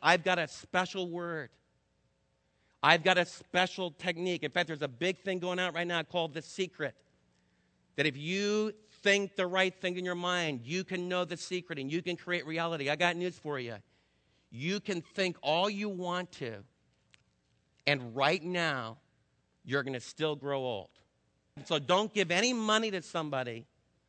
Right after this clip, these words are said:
that tells you that you can think it and it'll happen. Because all you need to ask yourself is, are they decaying? And I just challenge you, before you send them any money,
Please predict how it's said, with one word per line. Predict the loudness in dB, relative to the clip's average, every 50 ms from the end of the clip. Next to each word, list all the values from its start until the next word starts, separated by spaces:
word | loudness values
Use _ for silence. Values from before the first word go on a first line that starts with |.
| _ _ _ _ _ _ _ _ _ _ _ _ _ _ _ _
that | 2 2 2 2
tells | 2 4 4 6 6 4 2 0
you | -4 -4 -2
that | -2 -4 -4
you | -4 -4 -6 -4
can | -4 -4 -6 -6 -8 _ _ -12 -4
think | -2 -2 -2 -2 -2 -6
it | -6 -6 -8 _ -20 -20 _ _ _ _ _ _ _ _ _ _ _ _ _ _ _ _ _ _ _ _ _ _ _ _ _ _ _ _ _ _ _ _ _ _ _ _
and | -2 -2 0
it'll | 0 -2 -2 -4 -2
happen. | 0 0 0 -2 -2 -6 -14 -20 _ _ _ _ _ _ _ _ _ _ _ _ _ _ _ _ _ _ _ _ _ _ _ _ _ _ _ _ _ _ _ _ _ _ _ _ _ _ _ _ _ _ _
Because | -2 0 0 0
all | 2 4 4 6 6
you | 6 4
need | 2 0 2
to | 2
ask | 2 2 2
yourself | 0 -4 -6 -2 -2 -2 -2 -2 -2
is, | -2 -2 -2 -2 0
are | 2 4 4 4 4
they | 2 2 0 0
decaying? | 0 -4 -6 -4 -2 0 0 2 0 -2 -4 -8 -10 -12 _ _ _ 2
And | 2 4 6
I | 6 4 4
just | 4 0 -2
challenge | -2 -2 -2 -2
you, | -2
before | -6 -6 -2 -2 -2 0
you | 0 -2 -4
send | -4 -2 0 0 2 2 0
them | 0 0 2
any | 2 2 2 2
money, | 0 0 -2 -2 -4 -6 -8